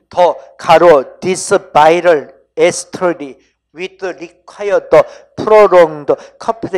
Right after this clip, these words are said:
effort citizen officials industries. 자, 동사가 어느 거야?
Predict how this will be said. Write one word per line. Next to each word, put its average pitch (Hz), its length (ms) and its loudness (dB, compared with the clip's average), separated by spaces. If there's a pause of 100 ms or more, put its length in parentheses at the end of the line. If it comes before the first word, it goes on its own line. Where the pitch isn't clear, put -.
effort 180 460 -4
citizen 214 680 -10
officials 185 800 -6
industries. 151 880 -4 (180)
자, 190 200 -10
동사가 202 500 -10
어느 143 300 -16
거야? 196 220 -10